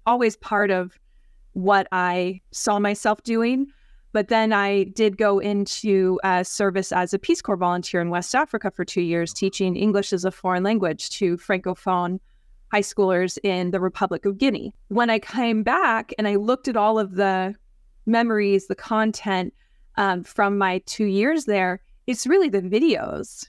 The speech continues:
of my time in Africa that would evoke emotion and that would bring me back to that moment and that would really kind of reconnect me with my experiences. And that was part of what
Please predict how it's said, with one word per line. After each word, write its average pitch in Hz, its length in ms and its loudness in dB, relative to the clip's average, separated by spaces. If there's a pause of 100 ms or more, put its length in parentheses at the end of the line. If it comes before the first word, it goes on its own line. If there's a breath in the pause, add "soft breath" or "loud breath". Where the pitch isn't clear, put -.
(560)
of 208 120 2
my 190 180 2
time 190 300 -4
in 180 80 0
Africa 262 680 0 (440)
that 190 440 4 (400)
would 202 440 2 (220)
evoke 208 400 0
emotion 196 920 0
and 190 340 -2
that 190 260 2
would 185 300 -2
bring 247 200 2
me 233 140 2
back 214 300 0
to - 120 -8
that 214 200 2
moment 214 640 0 (280)
and 208 160 0
that 185 80 0
would 208 140 2
really 240 220 0
kind 226 200 -2
of 196 100 -2
reconnect 202 540 -2
me 220 140 2
with 214 160 -2
my 190 140 0
experiences. 220 1080 -2 (520)
And 220 180 2
that 302 180 2
was 330 160 -4
part 285 360 0
of 220 160 -4
what 220 320 2